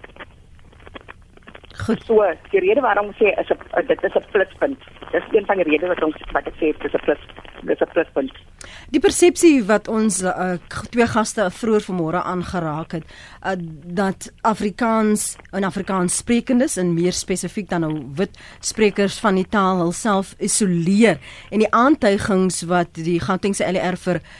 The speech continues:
Speaker 1: eh, onderwys Panjasi Lesufi maak dat die taal, eh, deur wit sprekers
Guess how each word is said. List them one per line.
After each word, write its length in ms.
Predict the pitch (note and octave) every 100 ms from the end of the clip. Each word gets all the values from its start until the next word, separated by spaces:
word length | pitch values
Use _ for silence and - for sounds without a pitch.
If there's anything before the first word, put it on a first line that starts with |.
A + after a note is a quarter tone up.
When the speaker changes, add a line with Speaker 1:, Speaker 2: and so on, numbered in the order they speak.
| -
Speaker 1:
eh, 80 | -
onderwys 400 | G#3+ A3+ G3 F#3+
Panjasi 440 | - F#3 F3+ - F#3
Lesufi 500 | F#3 - E4+ - B3
maak 320 | F3+ E3+ E3
dat 220 | F3 -
die 300 | F#3+ D3 F#3 -
taal, 460 | B3+ G#3 G#3 G#3 - - - -
eh, 100 | F3+ F3+
deur 300 | E3 G3+ D3+ C3
wit 300 | F#3+ - - - - -
sprekers 640 | - A3+ G#3+ G#3+ G#3